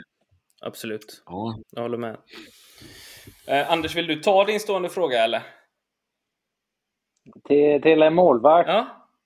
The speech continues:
Speaker 1: Vadå, får målvakter inte vara med på det, eller?
Speaker 3: <laughs> Jo, gär-, gärna, gärna. Det, det ser jag gärna. Det är ju sällan, eh, de var det, tyckte jag. Men det tyckte jag var synd.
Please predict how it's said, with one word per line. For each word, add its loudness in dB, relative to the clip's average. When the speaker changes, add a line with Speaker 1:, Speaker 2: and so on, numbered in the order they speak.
Speaker 1:
Vadå, -2
får -6
målvakter 0
inte -2
vara 2
med -4
på -10
det, -2
eller? -2
Speaker 3:
<laughs> -20
Jo, 4
gär-, -2
gärna, -6
gärna. -8
Det, -12
det -12
ser -10
jag -6
gärna. -8
Det -10
är -8
ju -12
sällan, -6
eh, -10
de -6
var -4
det, -8
tyckte -14
jag. -8
Men -10
det -12
tyckte -14
jag -10
var -8
synd. -14